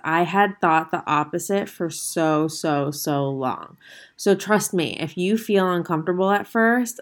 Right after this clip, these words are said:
that's totally normal. It's not gonna feel normal. It's gonna be like,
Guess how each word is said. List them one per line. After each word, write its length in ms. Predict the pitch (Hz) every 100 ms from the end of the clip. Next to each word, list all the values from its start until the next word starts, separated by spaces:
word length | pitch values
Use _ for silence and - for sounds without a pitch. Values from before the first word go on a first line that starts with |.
| _
that's 400 | 165 170 175 -
totally 640 | - 190 180 180 180 180 175
normal. 800 | 170 175 175 170 151 123 - - - - -
It's 180 | 175 170
not 340 | 175 180 196
gonna 220 | 208 196
feel 300 | 196 170 156
normal. 500 | 156 143 98 73 57
It's 280 | 98 160 -
gonna 260 | 208 196 196
be 480 | 196 185 180 185 - - _ _ _ _ _ _ _ _ _ _ _ _
like, 520 | 196 170 156 151 -